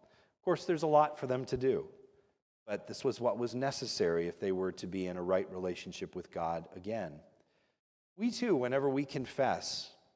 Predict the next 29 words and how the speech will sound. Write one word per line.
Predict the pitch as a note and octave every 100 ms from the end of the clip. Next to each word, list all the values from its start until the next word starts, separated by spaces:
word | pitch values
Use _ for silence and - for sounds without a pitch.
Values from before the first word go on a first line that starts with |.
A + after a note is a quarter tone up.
| _ _ _ _
also | - D#3 D#3+ E3+ D#3
should | C#3+ - E3+ D3
make | D#3 D#3
that | D#3+ D3+ D3+
commitment | C#3 C3 F#3+ A#2 E2+ -
to | A2
change | - C3 B2+
our | B2 A#2
ways | A#2 A2+ A2+ A2 -
as | A#2 A2
well. | A2 C3+ A#2 E2 - - - - - _ _ -
That | C3+ -
we | C3+ D3
understand | F3+ E3 - E3+ D#3
confession | C3+ C3 - E3 E3 B2+
not | C3 E3
to | F#3+
be | E3+
something | D3 E3+ D3 C#3+
that | B2
we | A#2
just | C3 A#2
do | C3+ G#2+
verbally, | G2+ B2+ A#2 F#2+ F2 E2+ - _ _ _ _ _ _ -
but | C3 B2+ -
a | B2+
decision | B2+ - - F#3+ C#3+ F#2 D2+ - _
to | -
turn | - - D#3+ C#3+ F2+ D#2